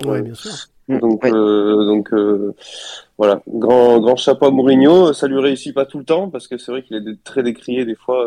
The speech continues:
Speaker 2: euh, dans les autres clubs qui, dans lesquels il est passé. Mais quand, euh, il y a des joueurs qui sont à cent pour cent derrière lui, euh, un collectif, euh, bien, bien, bien mené, euh, le message de Mourinho, il,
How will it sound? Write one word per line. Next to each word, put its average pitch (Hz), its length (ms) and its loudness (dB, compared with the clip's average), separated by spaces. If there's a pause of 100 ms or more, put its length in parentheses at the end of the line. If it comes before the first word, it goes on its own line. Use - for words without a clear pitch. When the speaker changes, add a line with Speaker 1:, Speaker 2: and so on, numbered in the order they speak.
Speaker 2:
euh, 110 60 -8
dans 110 100 -8
les 110 160 -4
autres 117 160 -8
clubs 123 160 -2
qui, 110 200 -14 (800)
dans - 260 -4
lesquels 113 240 2
il 113 120 2
est 110 60 2
passé. 156 340 2 (680)
Mais 127 240 4
quand, 175 280 2
euh, 170 40 6
il 156 60 8
y - 20 6
a 147 40 4
des 147 140 2
joueurs 151 300 0
qui - 140 -20
sont 127 160 -4
à 123 40 -2
cent 160 160 -4
pour 156 140 -8
cent 165 140 -4
derrière 143 240 0
lui, 160 360 -4
euh, 120 460 -4 (640)
un 139 140 -4
collectif, 135 580 -2
euh, 117 140 -2
bien, 123 580 0
bien, 123 460 0
bien 127 180 0
mené, 131 380 0
euh, 110 280 0 (720)
le 117 160 -12
message 120 300 -2
de 123 80 -4
Mourinho, 120 420 0
il, 113 240 -6